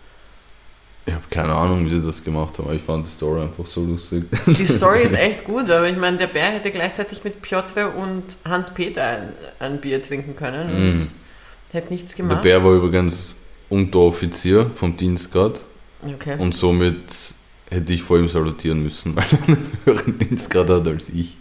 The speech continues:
Speaker 2: Wow.
Speaker 1: Ja.
Speaker 2: Tja, ich bleib bei meinem Statement von vorhin. Hat ihnen auch scheinbar nicht so viel geholfen, <laughs> wie wir geschichtlich wissen.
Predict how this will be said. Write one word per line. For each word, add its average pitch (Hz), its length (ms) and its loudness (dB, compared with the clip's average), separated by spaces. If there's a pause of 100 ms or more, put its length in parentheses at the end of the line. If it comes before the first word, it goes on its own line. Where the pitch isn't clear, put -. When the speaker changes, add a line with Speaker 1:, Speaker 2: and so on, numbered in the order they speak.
Speaker 2:
Wow. 120 380 -6 (240)
Speaker 1:
Ja. - 220 -2 (2000)
Speaker 2:
Tja, 220 320 2 (1700)
ich 180 240 -4
bleib 170 220 2
bei 160 100 0
meinem 143 220 -2
Statement 120 520 -8
von 117 140 -12
vorhin. 113 320 -10 (520)
Hat 127 240 -6
ihnen 170 240 -2
auch 117 200 -4 (120)
scheinbar 107 280 -8
nicht 113 160 -10
so - 80 -2
viel 117 260 2
geholfen, - 320 -4 (100)
<laughs> - 80 -20
wie 123 180 -8
wir 117 140 -4
geschichtlich - 580 -10
wissen. 113 280 -10